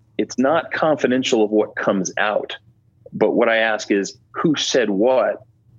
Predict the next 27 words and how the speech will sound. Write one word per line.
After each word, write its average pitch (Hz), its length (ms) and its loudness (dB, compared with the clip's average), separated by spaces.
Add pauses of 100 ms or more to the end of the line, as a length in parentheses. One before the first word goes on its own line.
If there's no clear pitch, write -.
(140)
is 131 260 0
confidential. 101 840 0
And 107 160 0
it, 107 180 -2
it 113 140 0
really 147 320 2
doesn't 117 360 0
even 104 280 2
need 104 240 0
to 98 80 -10
be 92 140 0
said 117 440 0
because, 101 560 0 (580)
because 147 460 0
you're 147 80 4
sharing 120 480 0
as 104 80 0
a 101 80 2
group 104 460 0
and 101 160 2
everyone 110 580 2
is 92 220 0
coming 107 440 0
up 104 160 0
with 98 200 0
these 98 260 0
ideas 95 920 0